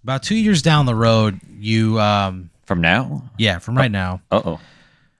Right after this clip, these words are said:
Speaker 2: Oh, two years of life. Cool.
Speaker 1: Yeah, about, about two years away, you, you get a new job. You, uh, you take up, like, an apprenticeship at this print shop.
Speaker 2: Fair.
Speaker 1: And you, uh, you learn the art of, like, framing.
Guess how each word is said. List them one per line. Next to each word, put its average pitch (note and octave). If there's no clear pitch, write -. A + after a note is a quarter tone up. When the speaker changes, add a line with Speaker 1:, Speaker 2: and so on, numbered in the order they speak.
Speaker 2:
Oh, D3+
two -
years B2
of F2+
life. -
Cool. A#2+
Speaker 1:
Yeah, D3
about, C#3
about E3
two G3+
years F#3
away, F#2+
you, A2+
you G2+
get D3
a C#3
new B2
job. A2+
You, G#2+
uh, F#2
you G#2+
take C3
up, B2+
like, B2+
an B2+
apprenticeship B2
at A2
this A2
print A#2+
shop. C3
Speaker 2:
Fair. G2
Speaker 1:
And A2+
you, A2+
uh, G#2
you G2+
learn C#3
the C3+
art A#2+
of, G#2
like, G2+
framing. G2+